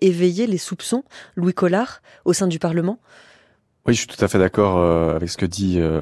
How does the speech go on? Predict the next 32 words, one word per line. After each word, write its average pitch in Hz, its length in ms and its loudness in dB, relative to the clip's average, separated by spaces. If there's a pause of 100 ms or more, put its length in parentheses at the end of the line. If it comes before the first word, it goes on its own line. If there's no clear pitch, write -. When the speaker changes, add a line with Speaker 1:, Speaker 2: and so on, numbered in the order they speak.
Speaker 2:
Antoine 90 360 -2
Vaucher. 95 460 0 (400)
Euh, 90 380 2 (100)
au 104 160 -2
départ, 123 380 2
vraiment, 117 680 0
euh, 90 500 -2 (600)
lors 98 220 0
des 92 100 -4
premières 101 300 0
perquisitions, 113 920 -4
euh, 87 220 -2 (180)
on 101 180 2
a 113 80 4
pensé, 113 680 2 (340)
et - 40 -6
ça 92 200 -2
reste 101 340 -2
relativement 90 680 0
vrai, 101 320 0
que - 220 -2
cette - 320 -2
O 95 60 4
N 90 140 0
G, 107 180 2
Fight 95 280 -4
Impunity, 90 520 -2
était 98 200 0
au 95 100 2
cœur 104 240 0
du 95 80 -4
système. 92 480 -2